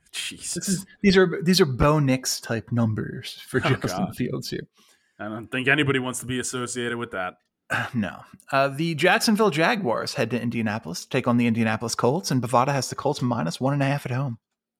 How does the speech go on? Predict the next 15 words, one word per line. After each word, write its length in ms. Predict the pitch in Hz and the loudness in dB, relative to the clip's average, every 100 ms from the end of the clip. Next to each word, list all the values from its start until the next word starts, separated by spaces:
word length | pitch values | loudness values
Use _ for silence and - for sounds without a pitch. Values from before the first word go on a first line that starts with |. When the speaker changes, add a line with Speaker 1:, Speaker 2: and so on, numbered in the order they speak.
| _ _ _ _ _ _ | _ _ _ _ _ _
Speaker 1:
Uh, 140 | - - - | -6 -6 -8
this 240 | - - | -6 -4
is 160 | 156 202 | -2 -2
another 360 | 220 294 294 | 2 2 2
one 200 | 180 131 | 2 0
that 100 | 123 | 2
I 100 | 120 | 0
really 340 | 120 135 127 127 | 0 0 0 0
don't 280 | 135 131 135 | -2 -4 -4
know 220 | 131 123 | -4 -4
who 240 | 110 135 | -4 -4
to 80 | 127 | -4
go 200 | 120 131 | -2 -2
with, 180 | 131 135 | -2 -4
because 340 | 151 170 151 | -4 -2 -2